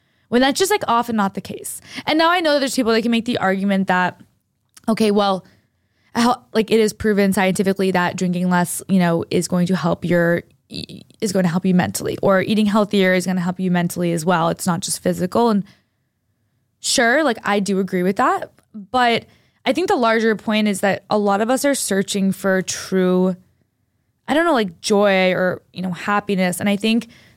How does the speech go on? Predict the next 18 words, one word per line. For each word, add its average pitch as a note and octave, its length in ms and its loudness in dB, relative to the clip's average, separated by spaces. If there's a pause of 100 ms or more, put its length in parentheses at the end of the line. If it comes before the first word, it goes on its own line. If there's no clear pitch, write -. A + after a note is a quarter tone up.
(240)
we C4 180 2
almost D4 380 0
feel A#3 420 2
like, F#3+ 380 0
because G3+ 260 -8 (220)
all G#3+ 180 2
we G#3+ 140 0
see A3 320 0
is G3 80 0
these F#3 280 -2
videos F#3 440 2
about F3+ 440 0 (880)
get D#4 160 2
up D#4 180 0
early, C4+ 360 2
make C4+ 240 0
your D4 120 0
matcha, C#4+ 720 0